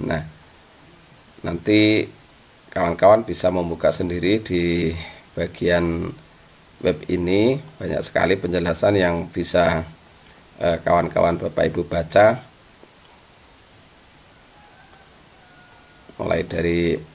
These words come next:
informasi pendaftaran, kemudian proses seleksi administrasi, kemudian di sini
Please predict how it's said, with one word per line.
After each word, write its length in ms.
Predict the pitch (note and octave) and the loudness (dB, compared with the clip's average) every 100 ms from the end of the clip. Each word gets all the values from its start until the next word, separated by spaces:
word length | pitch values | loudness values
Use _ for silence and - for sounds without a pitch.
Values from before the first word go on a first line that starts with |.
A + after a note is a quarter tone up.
| - | -10
informasi 560 | - E2+ F2+ - D#2+ - | -6 -4 -2 -2 -2 -2
pendaftaran, 720 | - E2+ - G2+ G2+ A2 A2 | 0 0 2 4 6 6 4
kemudian 560 | G#2 F2+ F2+ - E2+ E2 | -2 -8 -8 -4 -4 -4
proses 400 | - D#2 F#2 E2+ | -6 -6 -4 -4
seleksi 400 | - E2 - E2 | -2 -2 -2 -2
administrasi, 880 | E2 - F2 F#2+ G2 - A2 A2+ B2 - - - - - - | -2 -4 2 6 6 4 2 0 -2 -10 -20 -20 -20 -20 -12
kemudian 400 | D#3 D#2+ G#2 G#2+ | -10 0 2 2
di 80 | F#2+ | 0
sini 240 | - F#2 | -4 -4